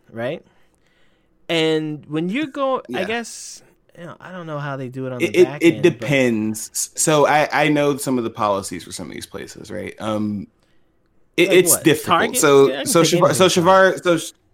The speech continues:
Speaker 2: well, no, okay, no, not, not Target. So Shavar, so Shavar is right, right? So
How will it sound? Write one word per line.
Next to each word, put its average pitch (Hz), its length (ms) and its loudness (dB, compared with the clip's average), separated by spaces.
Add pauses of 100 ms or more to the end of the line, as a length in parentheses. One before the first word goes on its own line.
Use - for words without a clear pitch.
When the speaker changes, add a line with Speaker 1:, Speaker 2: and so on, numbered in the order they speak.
(280)
Speaker 2:
well, 185 180 6
no, 156 140 2
okay, 110 280 -4
no, 120 200 -6
not, 107 260 -10
not 98 120 -16
Target. - 360 -14 (300)
So 196 100 4
Shavar, 208 460 4
so 185 160 6
Shavar 170 400 4
is 127 200 -2
right, 98 300 0
right? 110 200 0
So 120 200 -2